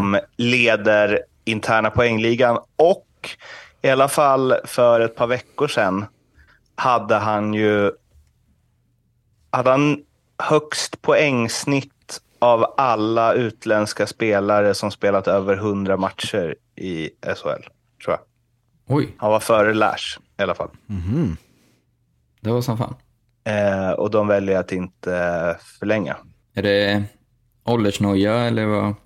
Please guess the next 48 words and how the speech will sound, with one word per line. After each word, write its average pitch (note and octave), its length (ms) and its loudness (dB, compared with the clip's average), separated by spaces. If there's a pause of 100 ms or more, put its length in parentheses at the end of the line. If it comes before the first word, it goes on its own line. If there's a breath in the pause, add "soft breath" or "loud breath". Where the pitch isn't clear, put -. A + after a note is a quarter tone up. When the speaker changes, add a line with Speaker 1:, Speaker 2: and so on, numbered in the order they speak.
(440)
Speaker 2:
vad G#2+ 140 -2
känner G#2+ 180 0
du? G#2 80 2
Speaker 1:
Ja, A#2 80 4
men C#3 180 4
det C#3 60 4
är C3+ 120 4
det C#3 80 6
jag C#3 120 4
menar. C#3 300 2
Vad, B2 600 4
för B2+ 140 2
han C#3 420 0
är C#3 160 0
väl C3+ 140 -6
inte C#3 220 -2
en G2+ 60 0
spelare, G2+ 640 2 (180)
eller A#2+ 200 0
han C3 160 0
är C#3 80 2
väl C3 120 0
som C3 180 -4
Lash, C#3 320 -2 (360)
att - 440 -6 (440)
åldern A#2 400 0
Speaker 2:
Mm. G2+ 120 4
Speaker 1:
spelar G#2+ 180 0
väl G#2 100 -4
ingen... F#2 360 -6 (300)
Hans A#2+ 180 -2
spelstil C3 680 0
är G#2+ 220 4
ju G#2+ 100 2
inte G#2 160 -4
så A2+ 100 -2
här, - 80 0
oh, C3+ 320 -2
han C3 120 -4
blev B2 280 0 (320 loud breath)
trettiofem, A#2 720 -2
nu A#2+ 420 -2 (240)
är A#2+ 100 -2
han A#2 120 -2
inte A2+ 140 -6
så G#2+ 100 -8
snabb A#2+ 380 -4
längre. D#2+ 320 -6